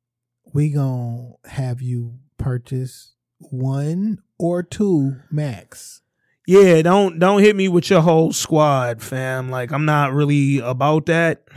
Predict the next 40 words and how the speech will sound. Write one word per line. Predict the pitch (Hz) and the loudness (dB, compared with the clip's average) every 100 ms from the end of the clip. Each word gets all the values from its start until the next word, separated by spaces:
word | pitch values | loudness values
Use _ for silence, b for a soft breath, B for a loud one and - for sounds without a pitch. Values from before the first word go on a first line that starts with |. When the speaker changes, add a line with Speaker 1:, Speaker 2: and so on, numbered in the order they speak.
| b b b _ _ _ - | b b b _ _ _ -10
Speaker 1:
Nah, | 143 127 | -8 -8
they | 123 135 | -8 -6
gotta | 139 139 | -6 -6
do | 147 147 | -6 -6
that | 143 | -6
shit | 147 | -6
individually. | 147 147 139 160 139 202 | -4 -4 0 0 2 4
Speaker 2:
Yeah, | 269 | 6
if | 185 170 156 | 6 4 4
they | 226 262 | 6 6
wanna | 240 190 | 4 4
come, | - 269 185 | 6 6 6
they | 190 | 2
can | 196 180 170 | 2 0 2
absolutely | 170 190 - 202 196 175 | 2 2 2 0 0 -2
send | 151 214 190 | 0 0 2
us | 175 165 | 2 2
the | 170 | 0
money | 170 170 | 2 2
themselves, | 160 156 143 196 180 143 123 120 - | 2 0 0 2 4 2 -6 -14 -8
but | 131 139 127 | -2 -2 -2
we | 151 185 | 2 4
are | 170 | 4
not | 165 170 | 2 0
taking | - 185 156 165 156 | 0 0 0 -4 0
more | 165 165 160 | 2 2 2
than | 151 156 147 | -2 -6 -6
two | - 180 | -4 -4
tickets. | 156 170 - 123 - B B | -2 -6 -6 -14 -16 B B
So | - 214 | -4 2
what's | 233 - | 2 2
the | |
price | 180 190 160 | 2 2 2
of | 165 | -2
a | 151 | -2
movie? | 147 131 123 120 _ _ - | -2 -4 -10 -16 _ _ -4
You | 160 | 0
wanna | 180 175 | 2 2
just | 165 156 | 2 0
say | 185 165 165 160 | 2 2 4 0